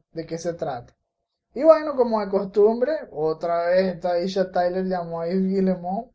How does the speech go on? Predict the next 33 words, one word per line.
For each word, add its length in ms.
para 460
que 100
se 140
despidiera 840
y 80
tal, 400
y 140
ya 220
todo 260
el 60
mundo 180
sabía 500
que 320
ya 280
venía 380
una 220
nueva 220
I 80
P, 140
que 80
siempre 720
anuncian 480
una 200
sorpresa. 720
Y 140
esta 320
vez 160
lo, 400
lo 200
volvieron 420
a 100
hacer, 380
¿no? 260